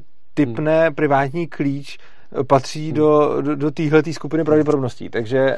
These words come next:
Speaker 1: eh, takže v podstatě to můžeme brát jako, že to
Speaker 2: Hmm.
Speaker 1: je, že to je jako nereálný.
Speaker 2: Já bych to připodobnil, eh, neberte mě za slovo, protože ty čísla nevím úplně jako s přes-, jako s přesností, ale těch variací, ano, tě-, těch, eh, těch možností, těch privátních klíčů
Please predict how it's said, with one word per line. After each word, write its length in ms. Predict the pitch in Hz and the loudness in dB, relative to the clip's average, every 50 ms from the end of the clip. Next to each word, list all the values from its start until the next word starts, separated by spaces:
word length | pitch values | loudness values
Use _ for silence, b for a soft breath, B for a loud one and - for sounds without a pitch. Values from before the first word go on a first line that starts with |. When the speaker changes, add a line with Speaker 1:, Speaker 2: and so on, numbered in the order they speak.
| - - 123 | -2 -4 -4
Speaker 1:
eh, 40 | 117 | -2
takže 220 | 135 131 127 143 | -2 -2 -2 -2
v 60 | - | -2
podstatě 420 | - 135 - 147 139 151 151 135 - - - | -4 -4 -4 -4 -4 -4 -4 -4 -6 -8 -4
to 120 | - 156 156 | -4 -2 -2
můžeme 380 | 151 151 147 127 143 143 151 | 0 -2 -2 -2 -2 -2 -2
brát 320 | 143 139 127 117 120 123 139 | 0 2 2 2 2 2 0
jako, 180 | 135 - 139 | -2 -4 -4
že 120 | 120 131 127 | -4 -4 -6
to 160 | - - 131 | -4 -4 -2
Speaker 2:
Hmm. 100 | 127 127 | -2 -2
Speaker 1:
je, 300 | 127 127 127 123 123 120 - | -2 -2 -2 -2 -4 -6 -6
že 120 | 123 120 123 | -8 -6 -2
to 80 | 131 | -2
je 40 | 123 | -2
jako 160 | 120 - 131 | -2 -2 -4
nereálný. 380 | 120 101 95 90 85 85 87 - - - - | -4 -4 -4 -4 -6 -6 -8 -12 -12 -6 -2
Speaker 2:
Já 120 | 120 120 | 2 2
bych 120 | 139 139 135 | 2 2 0
to 340 | - 185 185 180 - - - | 0 2 2 2 0 -2 -4
připodobnil, 800 | - - 135 - 139 135 131 123 131 131 127 127 127 127 - - | -4 -6 -2 0 2 2 2 2 2 2 2 4 2 2 0 0
eh, 440 | - 117 113 113 113 113 113 113 | 0 0 2 2 2 2 0 0
neberte 380 | 113 120 120 123 123 120 - 139 | -2 -2 0 0 -2 -2 -2 -2
mě 100 | 139 127 | 0 0
za 80 | 123 117 | 0 0
slovo, 220 | - - 120 113 | 0 0 2 2
protože 160 | 107 113 117 107 | 2 0 0 -2
ty 120 | 117 113 | -2 -6
čísla 500 | - - 131 117 - - 123 117 117 117 | -4 -6 -6 -6 -4 -2 0 0 2 2
nevím 260 | 117 117 113 113 113 | 0 0 -2 -2 -2
úplně 420 | 123 120 104 - 123 120 113 113 110 | -4 -6 -4 -2 0 0 0 0 -2
jako 520 | 110 - - 113 113 110 110 113 113 113 | -4 -4 -2 -2 0 0 0 -2 -4 -6
s 80 | - - | -10 -12
přes-, 360 | - - 120 113 - - - 127 | -8 -8 -8 -8 -6 -8 -8 -8
jako 200 | 127 - 120 113 | -8 -6 -6 -8
s 40 | - | -8
přesností, 680 | - - - 117 - 120 113 - - - 117 117 131 | -8 -10 -10 -8 -6 -6 -8 -8 -8 -8 -6 -6 -4
ale 380 | - 127 117 117 117 117 117 117 B B B B B | -2 0 2 2 2 0 0 -4 B B B B B
těch 220 | - 135 127 - 120 | -6 -6 -6 -6 -8
variací, 880 | 110 107 101 107 120 120 127 147 147 143 135 - - - 127 120 127 127 | -10 -10 -2 2 2 4 4 2 0 0 -4 -6 -8 -6 -4 -2 -2 -2
ano, 160 | 123 123 120 | -2 -2 -2
tě-, 140 | - 135 123 | -2 -2 -2
těch, 260 | - 135 127 - - | -4 -6 -6 -2 0
eh, 720 | 120 120 120 117 117 113 113 113 123 127 120 117 117 120 | 2 4 4 2 2 -2 -6 -8 -8 -6 -6 -6 -8 -8
těch 180 | - 120 - | -8 -8 -2
možností, 760 | 127 127 127 127 147 143 - - - - 120 113 113 113 113 107 | 0 2 2 2 0 -2 -4 -8 -8 -8 -6 -6 -6 -6 -8 -8
těch 160 | - 117 - | -10 -10 -4
privátních 360 | - 127 120 120 - 131 123 | -2 0 0 0 -2 -8 -8
klíčů 500 | - 117 110 - - - 123 120 123 | -8 -8 -10 -8 -6 -2 0 0 0